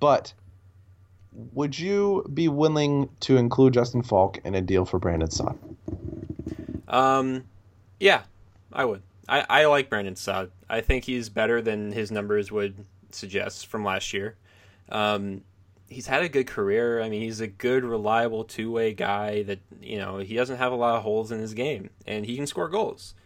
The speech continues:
Speaker 2: Um, especially if you're trading Skinner,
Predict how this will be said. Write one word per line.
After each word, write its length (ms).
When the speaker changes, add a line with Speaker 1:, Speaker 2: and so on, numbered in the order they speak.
Speaker 2:
Um, 560
especially 480
if 120
you're 80
trading 380
Skinner, 480